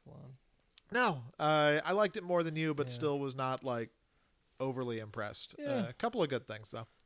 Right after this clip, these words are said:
Speaker 1: Yeah, that, uh, stairway scene was cool.
Speaker 2: Yeah, your final film.
Speaker 1: Yeah.
Speaker 2: Also close.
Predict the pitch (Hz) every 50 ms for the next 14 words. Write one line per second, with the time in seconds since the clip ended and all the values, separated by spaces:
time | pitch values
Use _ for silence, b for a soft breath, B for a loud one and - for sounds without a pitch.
0 | _ 156 165 208 240 233 196 175 170 170 170 - - 170 151 139 - - - 147
1 | 151 180 180 151 127 120 120 - - 123 120 120 120 120 120 - - - - 123
2 | 120 127 135 139 - - 135 147 185 247 220 165 - _ _ _ _ _ 143 147
3 | 160 175 170 - 185 175 190 208 220 190 - - 220 233 220 143 123 113 107 -
4 | _ _ - 123 120 113 113 - 135 135 135 _ _ _ _ - 117 117 120 -
5 | 143 139 143 - - 165 165 160 147 - - - - -